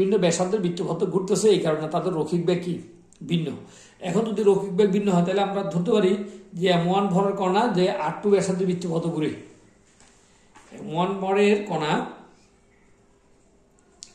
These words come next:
এম ওয়ান ভরের কণা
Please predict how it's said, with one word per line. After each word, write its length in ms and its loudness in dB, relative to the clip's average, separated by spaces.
এম 180 -14
ওয়ান 240 2
ভরের 420 -2
কণা 340 -6